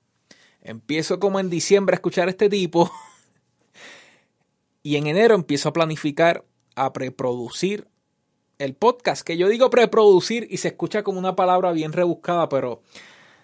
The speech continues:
realmente era hablar con dos o tres panas que me dieran la oportunidad de tenerlos en los primeros episodios del podcast.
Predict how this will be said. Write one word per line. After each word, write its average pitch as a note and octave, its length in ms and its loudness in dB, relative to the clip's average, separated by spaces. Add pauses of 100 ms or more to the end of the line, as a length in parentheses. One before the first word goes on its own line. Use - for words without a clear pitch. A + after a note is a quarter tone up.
(380)
realmente F#3 480 0
era F3 280 2 (240)
hablar C#3 340 0
con E3 240 -2
dos D#3 100 2
o E3 80 2
tres D#3+ 160 -2
panas D3+ 360 0
que B2 420 -6 (100)
me C3 200 -10
dieran B2+ 220 -4
la D3+ 40 0
oportunidad D3 720 0
de C3+ 180 -2
tenerlos B2+ 760 -6 (160)
en B2 160 -10
los A2+ 80 -10
primeros A#2+ 400 -10
episodios C3+ 340 -2
del D3+ 160 0
podcast. C#3+ 580 -6